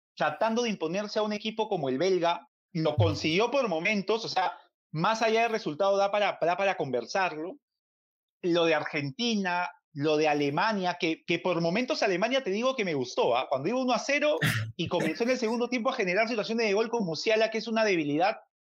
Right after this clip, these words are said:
Speaker 1: pero después lo de Japón, muy bueno.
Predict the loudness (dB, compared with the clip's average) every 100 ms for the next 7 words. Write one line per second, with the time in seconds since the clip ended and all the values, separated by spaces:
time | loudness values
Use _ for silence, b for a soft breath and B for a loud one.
0 | _ _ -2 2 2 2 2 2 2 0
1 | 0 0 -2 -8 _ -4 0 2 2 2
2 | -2 -4 -10